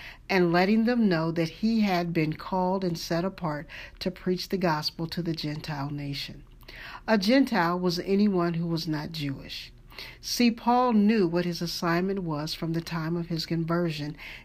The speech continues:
in the book of Acts chapter nine, for God had chosen him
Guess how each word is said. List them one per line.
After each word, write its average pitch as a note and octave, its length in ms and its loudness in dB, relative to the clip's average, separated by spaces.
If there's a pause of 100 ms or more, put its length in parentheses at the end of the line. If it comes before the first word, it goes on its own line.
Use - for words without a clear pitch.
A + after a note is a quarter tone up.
(120)
in F#3 180 4
the F#3+ 100 2
book E3+ 260 -2
of F3 200 0
Acts D#3+ 400 -2
chapter E3+ 440 -2
nine, D#3+ 380 0
for D#3+ 180 -8
God D#3+ 340 0
had F#3+ 180 -4
chosen F3+ 440 -2
him D#3+ 340 -2